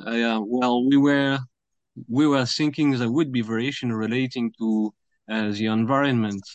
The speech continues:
and the climate, and there is a little bit of signature of, of, of environmental factors, but that's not most of the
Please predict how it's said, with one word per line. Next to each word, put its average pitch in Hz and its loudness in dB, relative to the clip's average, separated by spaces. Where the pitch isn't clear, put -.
and 117 2
the 113 0
climate, 131 2
and 120 2
there 123 2
is 135 2
a 127 2
little 165 0
bit 165 -4
of 156 -2
signature 165 0
of, 131 0
of, 117 -6
of 117 -4
environmental 120 2
factors, 107 -4
but 104 -4
that's - -8
not 131 0
most 110 0
of 107 -4
the 98 -2